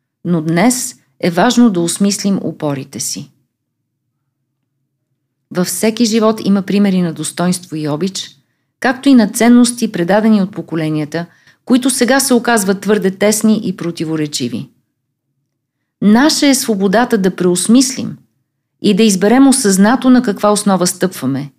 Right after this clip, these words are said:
и от каква основа говорим на децата си. Например, в местната градинка в София вечер се събират майки, бащи и деца на всякакви възрасти и се разтушват с общуване.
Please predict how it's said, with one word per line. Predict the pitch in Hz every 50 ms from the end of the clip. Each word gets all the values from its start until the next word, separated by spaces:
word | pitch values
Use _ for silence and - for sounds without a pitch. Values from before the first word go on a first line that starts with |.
| _ _ _ _ _ _ _
и | - 196
от | 202 196 -
каква | - 190 190 - 220 262 277
основа | 262 - - 214 208 190 196 185
говорим | 165 160 170 175 170 175 175 175 175
на | 175 165
децата | 170 180 175 - 226 240 233 - 147
си. | - - - - - _ _ _ _ _ _ _ _ _ _ _ _ _ _ _ _ _ _ _ _ _ _ _ _ _ -
Например, | 214 240 240 208 196 185 180 185 233 233 - - _ _ _ _ _ _ _ -
в | -
местната | 240 262 302 302 - 320 285 254
градинка | 208 214 214 214 220 226 220 208 196
в | -
София | - - 185 190 190 - 139 151
вечер | 151 170 202 202 - 240
се | 214 - - 190
събират | - - 160 156 190 208 196 190 196 180
майки, | 170 170 190 196 190 - 196
бащи | - - - - - - 214
и | 220 - 180 170
деца | 147 143 147 - 175 185 208
на | 208 180 147
всякакви | - - 196 214 220 214 208 - - 196
възрасти | 160 175 170 170 170 170 165 - - - 180 180 - - - - _ _ -
и | 294 320
се | 320 - 254 196
разтушват | 185 175 - - 269 294 285 - - 302 302 302 -
с | - - 240 233 - -
общуване. | 220 - - - - 156 127 104 87 - 143 143